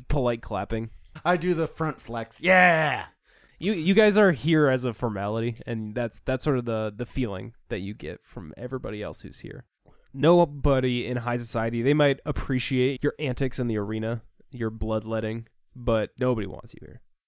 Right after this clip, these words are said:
Speaker 1: As the party sort of picks back up, what, uh, what are you doing, Viatrix? You know, the music comes back,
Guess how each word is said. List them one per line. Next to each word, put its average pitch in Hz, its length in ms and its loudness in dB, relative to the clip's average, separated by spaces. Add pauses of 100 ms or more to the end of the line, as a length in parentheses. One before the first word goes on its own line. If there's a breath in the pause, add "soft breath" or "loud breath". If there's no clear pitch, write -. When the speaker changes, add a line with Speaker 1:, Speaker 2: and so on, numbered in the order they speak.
(200)
Speaker 1:
As 175 960 -2 (160)
the 135 100 -2
party 113 320 0
sort 101 180 -6
of 90 100 -12
picks - 300 -2
back 95 320 -6
up, 85 280 -8 (420)
what, 147 460 -2
uh, 131 320 0
what 147 160 0
are 214 40 0
you 175 100 -2
doing, 117 340 -2
Viatrix? 101 720 -6 (340)
You 120 120 -4
know, 107 160 0
the 113 100 -4
music 139 400 2
comes 127 300 0
back, 110 560 -4